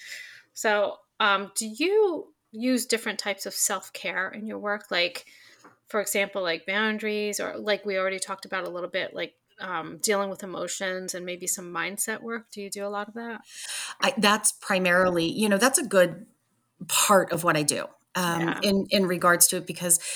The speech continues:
Speaker 2: if you can't get the emotions on, in check, if you can't get those under control,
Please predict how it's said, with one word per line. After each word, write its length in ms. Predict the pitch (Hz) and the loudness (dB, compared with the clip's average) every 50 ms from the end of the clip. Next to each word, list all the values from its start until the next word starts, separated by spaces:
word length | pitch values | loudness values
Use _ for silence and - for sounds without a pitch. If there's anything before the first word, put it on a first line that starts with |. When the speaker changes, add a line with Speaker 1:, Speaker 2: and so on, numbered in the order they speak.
| - - | -8 -2
Speaker 2:
if 140 | - 196 196 | 0 0 2
you 140 | 208 262 339 | 4 2 2
can't 280 | 330 - 311 285 208 147 | 4 4 4 4 4 2
get 140 | 196 190 - | 0 2 2
the 80 | 180 | 2
emotions 800 | 170 160 156 151 151 156 - - 190 185 190 196 196 - - - - _ | 2 2 2 2 2 2 2 2 2 0 0 2 4 6 6 4 4 _
on, 180 | - 196 185 - - | 4 4 4 2 0
in 200 | 190 190 185 175 | 2 2 4 4
check, 380 | - - 170 156 202 - - - - | 4 6 6 4 4 2 -4 -6 -6
if 140 | - 160 180 | -4 -2 -2
you 80 | 190 | -2
can't 200 | 190 - 196 190 | 0 0 0 0
get 160 | 175 175 170 - | 0 0 2 2
those 200 | 170 170 170 - | 2 4 4 2
under 200 | - 185 180 185 | 2 2 -2 -2
control, 680 | 180 - 170 165 - - 160 156 160 175 220 269 - | -2 -2 -4 -2 0 2 2 2 2 0 -2 -4 -6